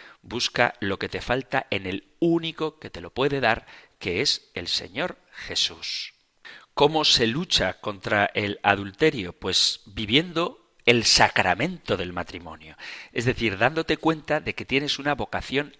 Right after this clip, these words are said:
a la santidad, y esta no se puede llevar a cabo sin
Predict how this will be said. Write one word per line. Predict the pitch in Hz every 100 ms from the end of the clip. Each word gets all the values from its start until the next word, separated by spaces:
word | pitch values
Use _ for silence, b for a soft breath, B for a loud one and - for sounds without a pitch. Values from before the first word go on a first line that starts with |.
| -
a | 98
la | 92
santidad, | - 95 92 98 104 101 -
y | 143
esta | 180 - - 107 B B B
no | 107 143
se | - 104
puede | - 127 131
llevar | 127 135
a | 143
cabo | - 120 139
sin | - - 156 165 165